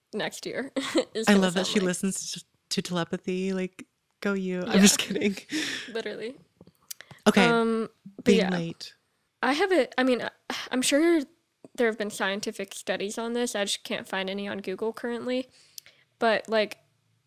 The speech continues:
Speaker 1: I w-, I'm sure that being late is, like, an innate thing that runs in the blood of people who are late. Like, like, I feel like it's part of you. Like, I feel like if you're a late person, you,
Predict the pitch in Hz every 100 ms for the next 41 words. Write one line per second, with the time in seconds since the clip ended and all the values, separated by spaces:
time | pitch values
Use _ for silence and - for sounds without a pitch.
0 | _ _ - 247 233 220 _ - - 247
1 | 247 285 349 269 - 240 226 196 196 202
2 | - 196 208 190 185 - _ - 220 196
3 | 196 190 196 - - _ 214 185 185 190
4 | 208 180 - 202 190 190 190 - 196 190
5 | 190 185 196 107 - _ - - - -
6 | 90 - - - _ - 247 233 - _
7 | _ _ _ _ _ _ - 254 247 247
8 | 262 254 254 226 - - 226 202 190 -
9 | 123 104 254 _ - 240 233 233 240 233
10 | 226 - - 247 240 226 214 196 196 -
11 | 214 190 220 220 208